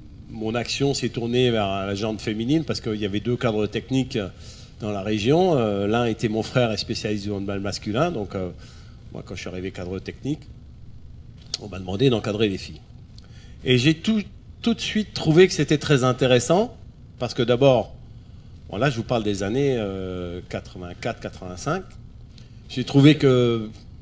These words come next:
on n'exploitait pas beaucoup du potentiel dans le handball féminin. Il y avait des progrès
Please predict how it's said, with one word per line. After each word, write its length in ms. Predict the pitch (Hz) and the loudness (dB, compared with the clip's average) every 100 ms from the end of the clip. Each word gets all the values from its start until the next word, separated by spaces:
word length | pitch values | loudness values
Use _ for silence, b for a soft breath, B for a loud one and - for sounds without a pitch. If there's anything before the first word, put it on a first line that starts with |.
| - - | -12 -4
on 160 | 120 | -2
n'exploitait 460 | 123 - 131 117 127 | -2 -2 -4 -2 0
pas 140 | 131 | 2
beaucoup 280 | 123 120 123 | 2 0 -2
du 80 | 117 | -4
potentiel 560 | 117 107 107 - 113 | -4 -4 -6 -6 -6
dans 100 | 104 | -4
le 140 | 95 98 | -4 -2
handball 260 | 98 101 | -2 -4
féminin. 400 | 90 98 95 104 | -6 -8 -8 -8
Il 80 | 135 | -8
y 40 | 90 | -6
avait 120 | 98 | -6
des 80 | 92 | -8
progrès 640 | - 101 98 98 82 82 | -8 -8 -6 -8 -8 -14